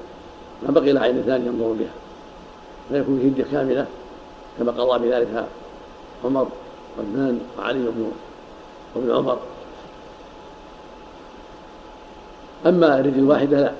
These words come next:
فيها النصف، لأن ذهابها ليس مثل ذهاب العين، وهكذا اليد.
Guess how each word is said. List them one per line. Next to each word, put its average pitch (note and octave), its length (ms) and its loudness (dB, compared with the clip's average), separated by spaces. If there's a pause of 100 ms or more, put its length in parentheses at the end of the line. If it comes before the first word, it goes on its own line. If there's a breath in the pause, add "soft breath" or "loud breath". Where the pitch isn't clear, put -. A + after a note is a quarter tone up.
(100)
فيها B2 160 0
النصف، A#2+ 280 -2 (1700)
لأن B2+ 420 4 (3500)
ذهابها B2 440 8
ليس D3 160 10
مثل A2+ 280 4
ذهاب A2+ 200 0
العين، G2+ 240 -2 (1200)
وهكذا B2 340 6
اليد. A#2+ 180 6